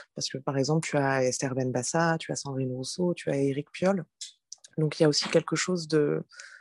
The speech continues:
d'important pour moi dans l'ordre de nos valeurs écolo, qui est de dire que l'écologie, c'est aussi, euh,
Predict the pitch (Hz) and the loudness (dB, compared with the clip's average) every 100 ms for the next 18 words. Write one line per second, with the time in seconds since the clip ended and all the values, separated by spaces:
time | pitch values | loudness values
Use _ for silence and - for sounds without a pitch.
0 | - - 180 180 196 - 220 - 170 180 | -12 0 4 4 2 2 0 0 0 2
1 | 202 - 170 160 165 165 165 160 160 160 | 2 -2 0 4 4 4 2 2 4 4
2 | 170 160 156 165 175 214 - - - - | 4 2 -2 -4 -8 -8 -14 -18 -18 -18
3 | - 143 147 165 190 - 143 143 143 151 | -4 2 2 4 2 2 2 2 0 0
4 | - 196 - 156 202 196 - - - - | 0 -2 -4 -2 0 0 0 -4 -10 -20
5 | _ - - | _ -14 -12